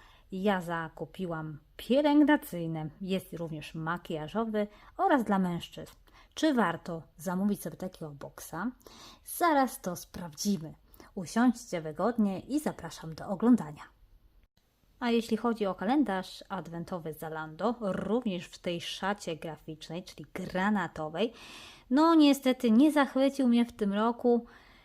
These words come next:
i go nie zamówiłam, ale na boksy się skusiłam, także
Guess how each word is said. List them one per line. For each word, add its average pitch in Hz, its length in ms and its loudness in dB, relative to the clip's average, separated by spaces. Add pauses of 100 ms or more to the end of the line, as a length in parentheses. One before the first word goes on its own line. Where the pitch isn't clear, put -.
(180)
i 302 140 2
go 233 180 4
nie 247 180 8
zamówiłam, 208 840 0
ale 185 260 -4
na 147 240 -8
boksy 208 560 -4
się - 340 -12
skusiłam, 220 1000 2
także 170 380 -8